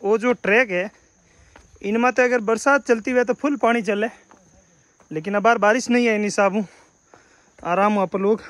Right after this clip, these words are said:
चल सको अटे। बाकी ट्रैक बड़ो खतरनाक है वो, एक तो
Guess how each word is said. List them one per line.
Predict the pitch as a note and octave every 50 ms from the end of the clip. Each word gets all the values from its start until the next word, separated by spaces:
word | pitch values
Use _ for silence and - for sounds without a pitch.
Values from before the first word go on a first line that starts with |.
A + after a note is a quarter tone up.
| - - - - _ - _ _ _ _ _ _ _ _ _ - _ _
चल | - A3 A3
सको | G3 - F#3 D3+ D3+ C#3+
अटे। | B2+ A2 C#3 A#2+ - - - - - _ _ _ _ _ - - - _ - _ _ _ _ _ - -
बाकी | E3 E3 D#3+
ट्रैक | D#3 - G3+ G#3 A#3+ B3+ A3
बड़ो | G#3+ A#3+ A#3+ A3+
खतरनाक | - G3+ F3 F#3 G#3 G#3+ G#3 G3
है | F3+ E3+
वो, | E3+ F3+ - - - _ _ _ _ _ _ _ - - - _ _ _ _ _ - _
एक | - F3+ F#3+ F#3+
तो | - - - A#3 A#3 A#3+ A#3+ A#3+